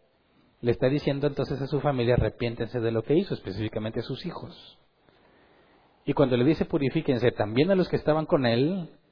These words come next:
bueno, tanto siervos como mujeres e hijos cautivos, se les está diciendo, "Dejen de creer en esas deidades que tienen y ahora sírvanle al Dios de Jacob", ¿verdad?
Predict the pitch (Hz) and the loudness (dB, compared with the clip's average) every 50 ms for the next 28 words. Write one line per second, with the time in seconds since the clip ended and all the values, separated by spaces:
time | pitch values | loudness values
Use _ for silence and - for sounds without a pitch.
0 | _ _ _ _ _ - 104 110 110 120 131 156 156 139 - - 117 117 107 - | _ _ _ _ _ -4 -2 0 0 2 0 0 0 -2 -2 -2 -2 -2 -2 -4
1 | 107 - - - 139 143 151 131 123 117 - - - 107 107 107 107 107 110 117 | -6 -4 2 4 6 6 6 4 2 -2 -4 -2 -6 -6 -4 0 0 2 2 2
2 | 110 92 - - 110 110 107 95 - 127 123 131 139 127 - 135 123 120 120 - | 2 0 -4 -8 -8 -8 -6 -4 2 2 4 4 4 0 0 0 0 0 0 0
3 | - 123 123 120 - - - - _ _ _ _ - - 117 113 113 - 143 135 | 0 0 0 0 -2 -12 -20 -20 _ _ _ _ 0 2 2 2 2 2 2 2
4 | 113 98 104 131 160 - - - - - _ _ _ _ _ _ - 131 110 101 | 2 2 2 -2 -2 -2 -8 -20 -20 -20 _ _ _ _ _ _ 0 2 2 2
5 | 110 101 - 131 127 127 117 160 135 123 117 123 127 135 160 160 - - - - | 0 0 0 2 2 2 2 2 -2 0 2 4 4 4 2 0 -4 -10 -18 -16
6 | 113 107 117 127 - - 131 120 117 123 127 123 113 - - 104 95 98 104 110 | -4 0 0 0 0 0 -2 -2 -2 -2 0 -2 -2 -2 -2 -2 0 0 2 0
7 | 117 110 107 104 - - 110 110 107 110 104 104 101 104 104 110 113 - - 135 | 0 -2 -4 -8 -4 -4 -4 -4 0 0 -2 0 0 0 0 0 0 0 -2 -6
8 | - - 135 120 107 104 110 120 156 175 - - _ _ _ _ _ _ _ _ | -4 -2 -4 -4 -4 -4 -4 -6 -6 -8 -12 -18 _ _ _ _ _ _ _ _
9 | _ _ _ _ _ _ _ _ _ - 131 131 135 139 143 139 - 110 110 110 | _ _ _ _ _ _ _ _ _ -2 0 0 2 2 0 0 0 0 2 4
10 | 131 131 117 110 110 117 135 143 - - - _ - - 135 127 131 120 113 101 | 6 6 6 4 2 2 -2 -6 -8 -12 -20 _ -6 -2 0 0 0 0 -2 -4
11 | 95 95 92 - 104 113 117 - - 113 104 98 104 98 92 113 101 - 120 - | -4 -6 -6 -6 -8 -12 -14 -8 -6 -6 -6 -4 -4 -6 -6 -8 -10 -10 -10 -8
12 | - 139 127 - - 120 - - - | -6 -8 -8 -8 -10 -20 -20 -20 -20